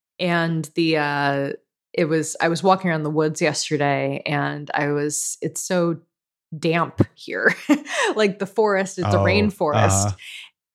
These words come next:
Speaker 1: And I was walking around, and I was looking for, for mushrooms,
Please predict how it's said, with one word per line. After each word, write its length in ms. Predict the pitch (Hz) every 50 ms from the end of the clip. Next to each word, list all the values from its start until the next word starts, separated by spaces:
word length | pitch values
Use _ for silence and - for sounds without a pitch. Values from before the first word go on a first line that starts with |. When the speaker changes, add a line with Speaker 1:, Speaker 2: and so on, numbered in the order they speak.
| _ _ -
Speaker 1:
And 380 | 185 185 180 175 175 170 170 -
I 140 | - 175 175
was 200 | 175 170 170 170
walking 400 | 175 156 165 170 - - 180 170
around, 380 | 165 160 160 165 170 170 170
and 100 | 165 156
I 40 | 156
was 140 | 160 156 -
looking 300 | 160 156 175 165 160 147
for, 360 | - - 147 143 143 143 - -
for 60 | - 151
mushrooms, 720 | 220 381 - - 190 156 143 127 131 160 156 - -